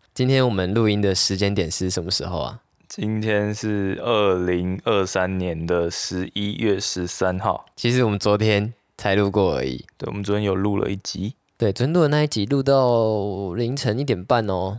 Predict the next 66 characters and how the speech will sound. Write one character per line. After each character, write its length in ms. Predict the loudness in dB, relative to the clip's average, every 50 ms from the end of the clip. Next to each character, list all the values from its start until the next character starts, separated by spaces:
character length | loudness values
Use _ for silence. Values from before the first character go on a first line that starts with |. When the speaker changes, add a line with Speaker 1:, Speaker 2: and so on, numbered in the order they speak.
| -10 _
Speaker 1:
今 200 | -4 -2 0 2
天 200 | 2 2 2 2
的 120 | 2 0 0
时 220 | 0 -2 -4 -2
间 160 | 0 0 0
的 100 | 0 0
话， 140 | 0 0 0
就 120 | 0 0
是 240 | -2 -2 -2 -2 -2
中 240 | 0 2 2 2 2
午 80 | 2 0
的 120 | 0 0
十 180 | 0 2 2 2
二 80 | 2
点 140 | 2 0 -2
四 180 | -2 0 0 0
十 160 | 0 -2 -2
分。 400 | -2 0 0 0 0 -2 -6 -8 -10 -10
Speaker 2:
嗯。 260 | -8 -6 -6 -6 -8 -8
Speaker 1:
对， 140 | -4 -2 -2
我 40 | -2
们 100 | -2 -2
开 180 | -2 -2 -2
始 160 | -2 -2 -4 -2
录 220 | 0 2 2 2
音 200 | 2 0 0 -2
了。 220 | -4 -6 -6 -8 -10 -12 _ _ _
Speaker 2:
哎， 100 | 0 2
我， 160 | 4 4 4 2 0 -4
我 40 | -4
讲 140 | -4 -2
个 80 | -2 -4
题 140 | -4 -2 0
外 120 | 0 0
话， 160 | 2 0 -2 -2 0
到 140 | -2 -2 0
时 60 | 0
候 100 | -2 -2
听 100 | 0 0
到 240 | 0 2 0 0 -2 -6 -8 -6
这 100 | -6 -6
集 200 | -4 -4 -4 -4
的 60 | -2
朋 120 | -2 -2 -2
友， 180 | -2 -2 -4 -6 -12 _
今 160 | -8 -4 -2
天 120 | 0 0
就 100 | 0 0
是 140 | 0 0 0
我 180 | 0 0 -2 -2
帮 220 | -2 -2 -2 0 -2
那 80 | -2
个 260 | -2 0 -2 -2 -2 -4 -4 -8 -10 -16 _ _
我 140 | -4 -2
的 80 | -2 -2
军 280 | 0 -2 -2 -2 0 2
哥 200 | 2 2 2 2
好 120 | 0 -2
朋 160 | -2 -2 -4
友 120 | -2 -2 -4
求 220 | -4 -2 -2 -2
婚 120 | -2 -2 -2
的 100 | -2 -2
大 200 | 0 0 0 0
日 120 | 0 -2 -4
子， 240 | -6 -8 -12 -12